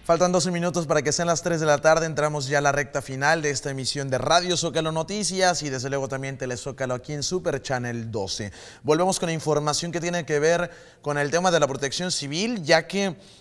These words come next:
esta dependencia está manteniendo constantemente supervisiones para detectar posibles pensiones ilegales de transporte de combustible y evitar tragedias como las que casi se nos presentaron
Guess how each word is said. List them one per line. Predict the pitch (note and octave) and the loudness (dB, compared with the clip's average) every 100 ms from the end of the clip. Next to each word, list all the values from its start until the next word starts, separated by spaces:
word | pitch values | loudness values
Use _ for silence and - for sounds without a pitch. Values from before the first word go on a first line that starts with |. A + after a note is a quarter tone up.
| _ - | _ -8
esta | G#3+ A3 | -4 0
dependencia | G3 - E3 E3 G3 A3 - F#3+ | 0 0 -2 0 0 2 2 0
está | - F#3 | 2 0
manteniendo | A3 A#3+ G3 D3+ D#3+ G3 A#3 G#3+ | 2 0 0 -4 -4 -2 -2 -2
constantemente | D#3 C#3+ E3+ E3+ F#3 F#3+ F#3 | -4 -6 -6 -4 -4 -4 -6
supervisiones | F3 C#3+ C3+ C3 B2+ E3+ F3 | -6 -6 -4 -6 -6 -6 -6
para | - C#3 | -2 0
detectar | C#3 C3 C3+ - F#3+ A3+ | 0 -2 -2 4 4 4
posibles | F#3 A#3 B3+ - | -2 -2 -2 -2
pensiones | F#3+ F#3+ A3+ - | -4 -2 -4 0
ilegales | C#3+ D3 F3+ G3+ F#3 - - - | 0 4 4 4 -2 -10 -14 -2
de | G3+ | 0
transporte | A3 G3+ - G3 G3 | 0 -2 -4 -4 -2
de | D#3 | -4
combustible | D3+ C3+ B2 F#3 G3 | -4 -6 -6 -6 -2
y | E3 | 0
evitar | C3 C3 D3+ E3 | 0 2 2 4
tragedias | D3+ C3 F3 F3 D3+ | -2 -2 -2 -2 -2
como | C3+ | -6
las | B2 - | -8 -6
que | C3 - | -8 0
casi | G#3+ G#3+ - B2 - _ _ | 2 4 0 -4 -12 _ _
se | - | -10
nos | A#2 | -10
presentaron | A2 B2 E3+ F3+ F3+ E3 | -8 -8 -6 0 0 0